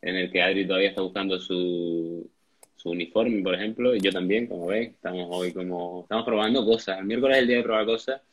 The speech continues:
y el domingo es el día serio, que por cierto, el, el programa del domingo, que lo hemos estado hablando hoy,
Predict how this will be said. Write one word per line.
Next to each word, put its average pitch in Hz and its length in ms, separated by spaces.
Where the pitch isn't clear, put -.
y 107 120
el 117 80
domingo 117 460
es 110 240
el 95 340
día 107 140
serio, 123 260
que 117 80
por 95 120
cierto, 113 260
el, 101 320
el 85 260
programa 87 380
del 98 100
domingo, 110 440
que 85 80
lo 85 100
hemos 90 180
estado 87 500
hablando 92 400
hoy, 117 200